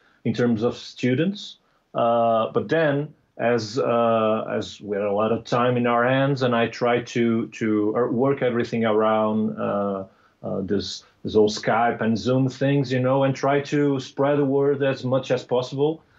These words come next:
to reach for everyone interested in doing this kind of stuff. And I had the privilege to work with a lot of people from all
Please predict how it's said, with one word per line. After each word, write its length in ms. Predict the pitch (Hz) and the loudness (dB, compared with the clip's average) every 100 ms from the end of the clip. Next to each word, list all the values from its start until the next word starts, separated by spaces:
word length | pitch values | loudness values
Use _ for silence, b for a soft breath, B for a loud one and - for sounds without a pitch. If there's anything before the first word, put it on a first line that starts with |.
| b - | b -6
to 320 | - 123 117 | 0 2 2
reach 440 | 131 147 147 - | 2 0 -2 -10
for 420 | - 131 120 123 117 | -8 -2 -2 -2 0
everyone 680 | 131 127 131 135 127 135 135 | 0 0 0 2 2 0 2
interested 720 | 143 143 131 - - 127 123 | 0 -2 -4 -4 -4 -2 -2
in 120 | 123 | -2
doing 320 | 120 123 123 | 0 0 0
this 180 | 113 117 | 0 -2
kind 240 | - 117 120 | -4 -2 -2
of 80 | |
stuff. 420 | 120 143 151 - - B B - | -2 0 0 -2 -10 B B -4
And 140 | 127 | 0
I 60 | 143 | 0
had 160 | 135 | 0
the 140 | 143 143 | 0 0
privilege 540 | 160 170 175 180 - | -2 0 0 0 -2
to 60 | 143 | -2
work 320 | 127 131 127 | 0 0 0
with 300 | 123 117 107 | -2 0 -2
a 60 | 107 | 0
lot 220 | 110 131 | 2 2
of 160 | 131 - | 0 -2
people 320 | 139 135 127 | -2 0 -2
from 340 | - 113 110 110 | -2 -2 -2 -2
all 480 | 120 147 139 131 | 0 2 0 -4